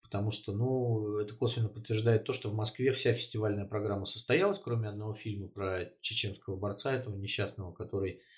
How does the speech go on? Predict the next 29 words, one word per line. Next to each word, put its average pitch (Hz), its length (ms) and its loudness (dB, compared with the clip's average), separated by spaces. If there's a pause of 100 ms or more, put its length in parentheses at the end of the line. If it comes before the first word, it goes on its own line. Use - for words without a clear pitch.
(480)
э, 95 180 -2
ну, 117 240 2
из-за 110 200 4
угроз, 123 480 6
Манский 101 420 -8
так - 260 -10 (140)
практически - 480 -6
сказал, 120 340 0
что - 160 -6
из-за 101 200 -2
угроз 113 420 0
не 101 100 -8
состоялся - 500 -4
этот - 180 -12
показ, 226 380 0
но 113 80 0
всё 123 160 0
остальное 117 360 2
в 107 80 0
Москве 117 400 0 (360)
прошло, 113 340 2
потому 98 280 -6
что, - 160 -4
я 104 60 4
думаю, 110 280 4
если 110 220 -2
бы 117 120 6
это 113 140 2
была 107 280 2